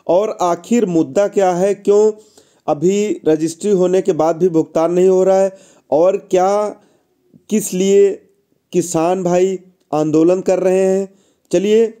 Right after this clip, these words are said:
शुरू करते हैं आज का वीडियो। सबसे पहले पॉइंट नंबर वन पर बात कर लेते हैं कि क्यों किसान भाई आंदोलन कर रहे हैं। मेन रीज़न है उसका सर्किल रेट को लेकर के किसानों का यह आरोप है कि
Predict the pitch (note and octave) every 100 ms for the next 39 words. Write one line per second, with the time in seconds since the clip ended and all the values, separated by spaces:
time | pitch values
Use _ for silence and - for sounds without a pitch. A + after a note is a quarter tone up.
0 | _ _ - G#3 G#3 E3+ D3+ - C3 C3+
1 | C3 C#3+ B2+ A#2 A2 F2+ F2 _ _ _
2 | _ _ _ - F#3+ A3+ A3+ G#3+ A3 F#3+
3 | F#3+ F#3+ G3 G3+ F3 C#3+ G3 G3+ E3+ F3
4 | F3+ F#3+ F3+ F3+ G3 G3 G3 G3+ - A3
5 | A3 F#3+ E3+ E3+ F#3 F3+ - _ - C#3
6 | E3 F#3+ D#3 D#3+ D#3 D#3+ F3+ F#3 F3 F3
7 | F#3 F#3 F3+ _ _ _ _ - D#3+ A3
8 | A#3+ A3+ G3+ G#3 F#3+ G3 F#3+ - _ E3
9 | - G3+ F#3+ F#3+ - _ _ _ - F#3
10 | F3 G#3+ G#3 G#3 - C#3 D3 G3+ G3+ G#3
11 | F#3 F3 F3+ F3 F#3+ F#3+ F#3+ _ _ _
12 | E3 D#3+ E3+ F#3 G3 G3+ G3 G3 G3 _
13 | _ - C#3+ F3+ F#3 D#3 D#3 F#3+ G3+ G3+
14 | F#3+ F#3+ G3+